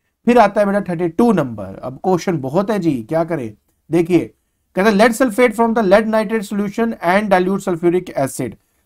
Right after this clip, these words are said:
तो लेड नाइट्रेट को डाइल्यूट सल्फ्यूरिक एसिड से मिला दो, एक दूसरे को रिप्लेस कर देंगे भाई, हमारा आंसर तैयार हो जाएगा। "Copper sulfate from copper and concentrated sulfuric acid।" जब कॉन्सेंट्रेटेड की बात करते हैं तो पानी और सल्फर डाइऑक्साइड जरूर बनता है,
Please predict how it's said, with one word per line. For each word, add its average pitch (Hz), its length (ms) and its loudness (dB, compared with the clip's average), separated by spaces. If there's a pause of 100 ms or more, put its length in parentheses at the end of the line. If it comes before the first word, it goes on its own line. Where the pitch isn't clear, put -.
तो 165 300 2
लेड 165 300 2
नाइट्रेट 190 480 0
को 175 200 0
डाइल्यूट 160 340 2
सल्फ्यूरिक 165 420 -2
एसिड 147 200 -6
से 156 160 -4
मिला 123 280 -4
दो, 170 380 -2 (120)
एक 131 140 -8
दूसरे 139 240 -6
को 151 80 -2
रिप्लेस 139 380 -6
कर 156 160 -4
देंगे 160 260 -2
भाई, 139 160 -6
हमारा 131 240 -6
आंसर 120 280 -10
तैयार 107 260 -10
हो 101 140 -12
जाएगा। 95 420 -12 (680)
"Copper 202 240 2
sulfate 202 380 -2
from 151 160 -6
copper 185 380 -2
and 202 160 0
concentrated 175 520 -4
sulfuric 156 360 -4
acid।" 143 140 -6
जब 147 240 -6
कॉन्सेंट्रेटेड 220 640 -2
की 202 60 -2
बात 151 240 -2
करते 139 260 -10
हैं 160 60 -4
तो 180 80 -4
पानी 160 500 -4
और 175 240 0
सल्फर 147 320 -10
डाइऑक्साइड 139 420 -8
जरूर 127 240 -10
बनता 123 300 -8
है, 170 160 -2